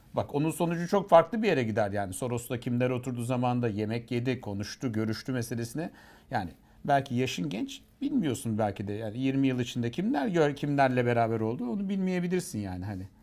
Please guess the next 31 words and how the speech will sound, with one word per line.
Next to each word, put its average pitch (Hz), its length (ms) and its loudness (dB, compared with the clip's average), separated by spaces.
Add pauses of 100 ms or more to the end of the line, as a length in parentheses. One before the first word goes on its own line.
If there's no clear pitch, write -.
(680)
Telefon 208 480 2
dinlemesinden 160 840 2 (120)
ne 165 220 2
var 156 120 4
açıkladılar 147 600 -2
mı? 95 160 -8
<laughs> - 40 -20
Telefon 214 540 -2
dinlemesinde 196 680 -2
bir 254 60 0
şey 185 200 -2
yok. 180 220 -2
Baz 170 260 -2
istasyonlarında 147 920 -2
buluşmuşlar. 143 680 -4
Beyoğlu'nda 135 480 4
ofisi 139 360 -2
var. 147 180 0 (320)
Oradan 143 440 4
da 143 60 4
işte 147 380 0 (500)
şey 160 280 2
geçmiş - 460 -6
orada. 98 280 -8 (140)
Amerikalı 123 580 -4
bir 117 140 2
adam 117 260 -2
geçmiş 95 360 -10
oradan 87 240 -8
aynı 104 260 -4
sırada. 87 300 -10